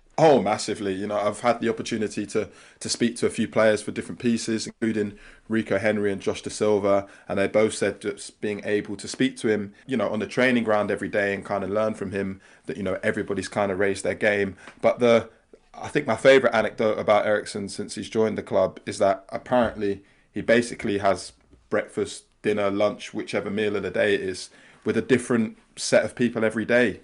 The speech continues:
You know, he could very easily have gone into Brentford's training ground and just become very attached to his Denmark international teammates, Christian Norgard, Mathias Jensen, Zanka,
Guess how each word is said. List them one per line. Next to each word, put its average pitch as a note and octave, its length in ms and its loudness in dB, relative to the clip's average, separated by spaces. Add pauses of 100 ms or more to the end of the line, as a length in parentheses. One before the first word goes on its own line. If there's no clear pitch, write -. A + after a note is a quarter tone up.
You G#2+ 120 -6
know, G#2 100 -2
he A#2 100 0
could A#2 200 -2
very A2+ 320 4
easily A2+ 400 0
have G2+ 120 -2
gone A2 200 -2
into G#2+ 240 -6
Brentford's G#2+ 640 -6 (400)
training G#2 340 -2
ground G2 400 -2
and F#2 80 -10
just G2+ 180 -8
become G2 300 -6
very G2+ 260 0
attached - 500 -4
to G2 280 -4 (340)
his F#2+ 300 -12 (160)
Denmark G2+ 420 0
international G2+ 460 -6
teammates, G3+ 500 -6
Christian G2 400 -8
Norgard, G2+ 520 0
Mathias G2 400 -4
Jensen, G2 520 -4
Zanka, G2+ 640 -2